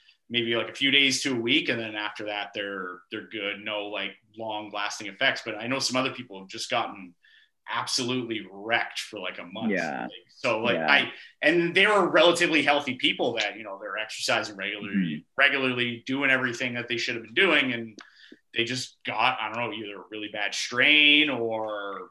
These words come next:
Speaker 2: Yeah, that's
Speaker 1: I don't
Speaker 2: the thing too. It's like, I, I definitely will say that I, I'm biased ju-, just off of my personal experience and, and the people closest to me that I know that have, like, had it or whatever.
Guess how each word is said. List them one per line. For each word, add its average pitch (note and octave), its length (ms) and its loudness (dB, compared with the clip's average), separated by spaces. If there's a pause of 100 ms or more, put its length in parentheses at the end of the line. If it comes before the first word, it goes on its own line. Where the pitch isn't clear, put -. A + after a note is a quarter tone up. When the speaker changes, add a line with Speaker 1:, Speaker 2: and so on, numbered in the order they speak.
(140)
Speaker 2:
Yeah, F2 520 4 (280)
that's D#3 100 8
Speaker 1:
I E3+ 40 6
don't F#3 100 6
Speaker 2:
the E3 140 8
thing - 100 -6
too. A2+ 200 10
It's G2+ 140 4
like, A#2 160 6
I, A2 360 6
I G#2+ 80 4
definitely G#2+ 560 2
will G#2 200 -2
say G2+ 120 2
that G2 120 0
I, F#2+ 200 2
I'm G2 420 0
biased G#2 400 4 (100)
ju-, A2 160 -10
just G2 160 -12
off - 180 -2
of G#2 140 -6
my G2 600 4 (180)
personal G#2 320 0
experience F#2+ 540 2
and, F#2 300 -2
and G2 80 -4
the F2 60 -2
people F2+ 640 0
closest F#2+ 400 -4
to G#2+ 60 -6
me F#2+ 120 0
that F2 100 2
I F2 80 0
know E2+ 240 0
that E2+ 220 2 (200)
have, F#2+ 360 2 (260)
like, G2 260 0 (200)
had F#2+ 180 4
it F#2+ 100 -2
or G2 100 4
whatever. G#2 480 4